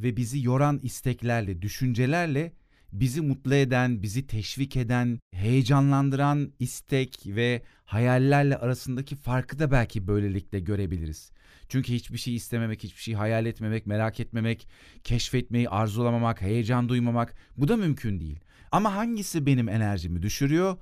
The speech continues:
hangisi yükseltiyor? Aradaki farkı görebilmek de çok güzel. Evet, güzel bölüm oldu ha.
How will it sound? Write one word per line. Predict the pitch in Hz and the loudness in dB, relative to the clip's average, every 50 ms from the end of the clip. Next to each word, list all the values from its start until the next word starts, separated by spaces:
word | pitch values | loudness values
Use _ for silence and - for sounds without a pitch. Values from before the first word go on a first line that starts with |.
| - - _ _ | -12 -20 _ _
hangisi | - - 147 190 208 208 190 143 120 - - 143 139 | -6 -4 -2 -2 -2 -2 -4 -4 -4 -4 -4 -4 -2
yükseltiyor? | 117 104 90 - - 101 85 80 73 - - 76 60 - - - _ _ - - - | -2 -2 -4 -6 -6 -4 -4 -4 -6 -6 -8 -8 -8 -8 -12 -16 _ _ -12 0 4
Aradaki | 135 151 160 156 180 - 202 | 4 6 6 4 2 -2 -2
farkı | - - 143 139 143 139 175 | 0 2 2 2 2 2 2
görebilmek | 139 123 131 123 127 131 131 143 160 175 143 - | 2 2 4 4 4 4 2 2 2 0 -2 -4
de | 117 | -6
çok | - - 101 82 - - | -4 -4 -4 -6 -6 -8
güzel. | 85 73 82 73 65 - - - - _ _ _ _ _ _ _ _ _ _ _ _ _ _ _ _ _ _ _ _ _ _ - - - - | -8 -6 -6 -6 -6 -8 -12 -18 -20 _ _ _ _ _ _ _ _ _ _ _ _ _ _ _ _ _ _ _ _ _ _ -20 -20 -8 0
Evet, | - 143 151 147 139 - - - - - _ _ _ _ _ - - | 2 4 4 4 2 -2 -6 -14 -20 -20 _ _ _ _ _ -14 -10
güzel | 92 107 101 151 180 214 214 | -8 2 6 6 6 8 6
bölüm | 240 240 220 196 170 | 4 2 2 4 4
oldu | 147 127 110 123 | 2 4 4 4
ha. | 143 170 175 139 92 | 4 6 4 4 2